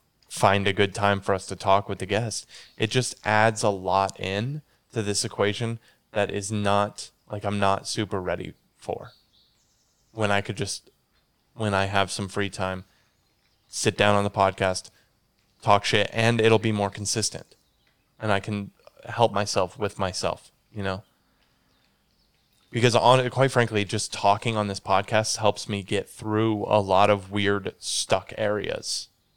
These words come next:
that I feel mentally. And it may, it may not even be by,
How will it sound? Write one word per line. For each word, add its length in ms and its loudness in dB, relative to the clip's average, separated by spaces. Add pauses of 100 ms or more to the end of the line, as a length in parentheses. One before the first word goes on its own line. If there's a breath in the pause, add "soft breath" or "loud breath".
(460)
that 260 2
I 120 0
feel 220 -4
mentally. 440 -6
And 280 -6
it 160 -2
may, 260 -4
it 140 -2
may 160 2
not 180 2
even 240 -2
be 180 -2
by, 300 2